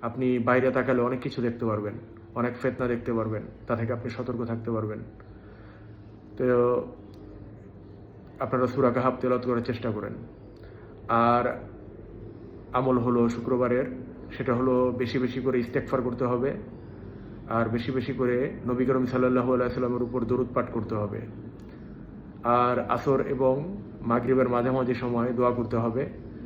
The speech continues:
এই দোয়া করলে আল্লাহ দোয়া কবুল করবে। কারণ শুক্রবার দিন, জুমার, শু-, শুক্রবার দিন,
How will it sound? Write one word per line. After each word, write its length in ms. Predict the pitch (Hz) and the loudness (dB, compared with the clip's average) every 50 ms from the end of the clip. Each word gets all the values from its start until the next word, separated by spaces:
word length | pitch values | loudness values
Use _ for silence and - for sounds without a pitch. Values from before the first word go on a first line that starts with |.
| - - - - | -12 -12 -10 -6
এই 100 | 117 117 | -4 0
দোয়া 140 | 113 131 127 | 2 2 4
করলে 280 | 120 135 131 123 123 123 | 4 4 2 4 4 4
আল্লাহ 220 | 120 120 120 120 | 4 4 4 4
দোয়া 200 | 117 123 123 120 | 6 6 4 4
কবুল 280 | 120 120 117 117 120 117 | 4 2 2 2 2 2
করবে। 340 | 117 120 104 104 113 110 - - - - - - - - - - | 2 0 0 0 -2 -4 -4 -6 -10 -12 -14 -14 -14 -14 -10 -6
কারণ 140 | 127 120 120 | -4 -4 -4
শুক্রবার 460 | 110 - 123 123 131 123 127 123 120 | -2 -2 -2 0 0 2 2 2 2
দিন, 280 | 123 127 123 123 120 | 2 2 2 2 0
জুমার, 580 | 117 123 120 123 127 123 120 131 - - - - - - - - - - - | 0 0 2 2 2 2 2 2 0 -4 -6 -10 -10 -10 -10 -12 -12 -10 -8
শু-, 100 | - 120 - - - | -8 -8 -8 -6 -4
শুক্রবার 380 | - 135 113 120 131 127 123 117 | -2 -2 0 2 4 4 4 4
দিন, 420 | 117 127 123 123 120 120 117 - | 4 2 2 2 0 -4 -6 -8